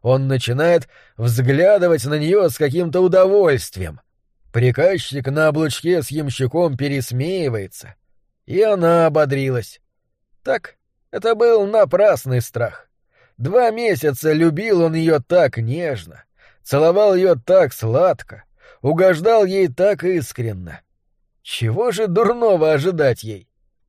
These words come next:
Верно, сам он боялся ехать по такому дремучему лесу, и эта боязнь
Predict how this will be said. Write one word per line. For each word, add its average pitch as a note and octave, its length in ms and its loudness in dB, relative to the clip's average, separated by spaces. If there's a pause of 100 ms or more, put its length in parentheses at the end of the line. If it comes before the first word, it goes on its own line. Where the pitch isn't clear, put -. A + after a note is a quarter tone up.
Верно, G#3 480 2 (160)
сам B3+ 380 2
он D#3+ 160 2
боялся E3+ 520 4
ехать D#3+ 540 0
по E3+ 140 0
такому G3 500 2
дремучему F#3+ 800 0
лесу, D#3+ 520 2 (240)
и B2+ 80 -2
эта C#3 280 2
боязнь C#3 800 2